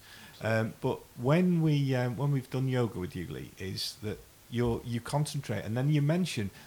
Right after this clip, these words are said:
Speaker 2: "Oh, this, this certain posture or this way of breathing,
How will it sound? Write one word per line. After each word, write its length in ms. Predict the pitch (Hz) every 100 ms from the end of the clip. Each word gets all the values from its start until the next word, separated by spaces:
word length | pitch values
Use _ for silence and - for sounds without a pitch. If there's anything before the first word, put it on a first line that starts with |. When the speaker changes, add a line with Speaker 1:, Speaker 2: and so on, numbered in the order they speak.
| - -
Speaker 2:
"Oh, 200 | 170 143
this, 320 | 135 185 - -
this 160 | - 165
certain 420 | - - 165 127
posture 420 | 143 147 - -
or 100 | 113
this 220 | 113 143 -
way 180 | 143
of 120 | 143 -
breathing, 460 | 143 139 110 95